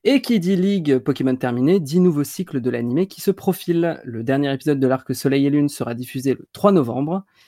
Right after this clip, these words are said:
Il reprendra deux semaines plus tard, le dix-sept, comme par hasard, deux jours après la sortie d'Épée et Bouclier, pour sa vingt-troisième saison. On connaît encore très peu de choses dessus, mais surprenamment, l'action ne se déroulera pas exclusivement à Galar.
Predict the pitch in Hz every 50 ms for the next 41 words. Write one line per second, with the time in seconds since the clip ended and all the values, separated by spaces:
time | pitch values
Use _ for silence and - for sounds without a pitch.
0 | _ _ _ - 123 117 113 123 120 - 143 131 127 127 123 120 117 175 190 185
1 | - 190 170 160 - - - - 117 131 131 147 151 139 135 135 131 135 - -
2 | 131 147 - - - - - _ _ _ _ _ _ _ _ _ - 202 190 180
3 | 175 151 139 135 123 139 135 135 131 127 - - - 139 120 160 185 185 156 180
4 | 147 139 131 - - 123 117 110 - 117 110 - 127 120 110 117 117 113 113 120
5 | 120 110 - 131 127 160 196 - _ _ _ _ _ - 147 - - - 180 170
6 | 143 120 151 165 165 170 165 - - - 147 139 147 160 165 156 - - 139 120
7 | 123 - _ _ _ _ - - _ _ - 175 165 - 180 175 165 151 139 147
8 | 131 - - - 143 - 143 135 - - 143 131 127 143 156 - - 254 262 -
9 | - 156 165 175 - - - 214 - - 202 185 175 175 185 214 226 214 170 160
10 | 156 - - 196 202 190 151 - - 127 117 139 139 143 147 139 139 135 - 147
11 | 131 131 - _ - 175 - - - - 185 160 160 151 143 127 123 - 175 175
12 | 135 131 120 123 123 135 143 160 170 185 180